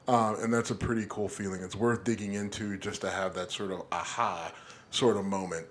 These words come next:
So if you're, if you're into that sort of thing, then, you, you know, definitely start, um, Investopedia, Yahoo Finance. Those are good places to start. And then from there, um, y-, you know, you can really start to, to realize the wealth of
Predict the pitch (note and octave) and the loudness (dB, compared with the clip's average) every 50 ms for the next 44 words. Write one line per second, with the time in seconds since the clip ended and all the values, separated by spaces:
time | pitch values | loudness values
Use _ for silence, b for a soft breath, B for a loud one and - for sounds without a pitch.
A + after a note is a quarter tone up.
0 | - - - - A#2 A2 G#2 G2 G2 G2+ G2+ - - G#2+ G2+ F#2 G2+ - - A#2 | -14 -10 -6 -2 0 0 2 2 0 0 -2 -2 -2 -2 -2 -2 -2 0 0 0
1 | - - C#3 C3+ C#3+ C3+ A#2 B2 A2+ A2 G#2+ - - A#2 G#2+ G#2 F#2+ - A2 G#2+ | 4 6 8 8 8 10 8 8 6 6 4 2 2 2 2 2 0 0 -2 -2
2 | G2+ G2 F#2+ G2 F#2 F2+ G2 G2 G2 G2 F#2+ F#2+ F#2+ F#2 - A2+ A2 G#2+ G#2+ - | 0 0 -2 -4 -6 -4 -4 -2 -2 -2 -2 -4 -6 -6 -6 -4 -4 -4 -4 -4
3 | - A2 G#2 G2 F2+ A#2 A#2 - - B2 A#2 G#2 - - - G#2+ G#2+ G#2+ G#2+ G#2+ | -4 -4 -4 0 0 0 0 2 2 0 0 0 0 0 2 4 4 4 4 0
4 | B B B B B B B B B G2 G2+ G2+ G2+ G2 F#2+ - G#2 G#2 G2 A#2+ | B B B B B B B B B -2 0 0 0 0 -2 -2 -4 0 4 4
5 | B2+ B2 - - A#2+ - - B2 A#2+ A#2 A2+ A2 A2 A2 G#2+ G2 G#2+ A2 G#2+ G#2 | 4 4 2 -2 -4 -4 -6 -4 -4 0 2 2 4 4 2 2 2 2 2 0
6 | G#2 A2+ G#2 - - A2+ A2 A2 A2 G#2+ G#2+ G#2+ G#2 - - A#2+ B2 B2 C#3+ C#3 | -2 -6 -6 -2 0 0 0 2 0 0 0 -2 -2 0 2 2 4 4 4 4
7 | C#3 C#3 C3+ C3+ B2+ B2 A#2 A#2+ A2 G2+ - G2+ F#2+ - - A#2+ B2 B2+ C3 - | 4 2 4 2 0 0 0 -2 -6 -6 -6 -6 -8 -2 2 4 4 4 4 2
8 | - - A2 G#2 A2 G#2+ G#2 G2+ - A2+ G#2+ G#2 G#2 A2 A2+ A#2 A#2 A#2 A2+ B | 0 -4 -4 -2 -2 -2 -2 -2 -4 -4 -2 0 2 4 4 6 6 6 4 B
9 | B B B B B B B - - G#2+ G#2+ G#2 G2+ G2+ G2+ G2+ G2+ G2 F#2+ - | B B B B B B B -2 0 2 2 2 2 0 0 -2 -2 -4 -6 -8
10 | - - - - - - - - C3+ A#2 G#2+ G2+ G#2 G#2 A2 G#2 - A2 G#2 G#2 | -10 -12 -12 -12 -16 -16 -2 0 2 2 2 2 0 -2 -4 -2 -2 -4 0 4
11 | A#2 A#2+ A#2+ A#2 A2 - - A#2 G#2+ G#2 - - G#2+ G2+ G2+ - - - - - | 6 6 8 6 6 4 2 0 0 0 -2 -4 -6 -6 -8 -10 -16 -18 -8 -2
12 | - A#2+ G2+ G2 A2+ B2 B2 A#2 A#2 A2 G#2+ G#2 G#2 G2 G2+ - A2 G2+ G2 G#2+ | 0 0 0 2 6 6 8 8 10 8 8 6 4 2 0 -2 -2 -2 2 2
13 | A2 A2 A2 G#2+ G#2 - - - A2 G#2 G2 G2 G2 | 4 4 4 2 -2 -8 -4 -2 -2 -2 -2 -4 -6